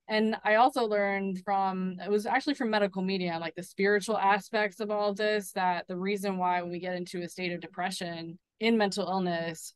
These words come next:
where it feels like we're dead inside, we have this anhedonia, where nothing, like, you just don't feel anything. You just feel like this empty, dead person inside of a body, like you're existing and you're not really alive. It's because the soul, in order to protect itself,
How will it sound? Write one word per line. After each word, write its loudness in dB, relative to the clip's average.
where -2
it -6
feels 6
like 2
we're 0
dead 4
inside, 0
we -8
have -2
this -8
anhedonia, 0
where -4
nothing, 0
like, -6
you -8
just -10
don't -4
feel 0
anything. -2
You -6
just -14
feel -2
like 0
this -12
empty, -2
dead 4
person -6
inside -4
of -6
a -8
body, -4
like -10
you're -8
existing -8
and -8
you're -8
not -4
really -8
alive. 0
It's -8
because -2
the -8
soul, 2
in -2
order -4
to -10
protect -6
itself, -6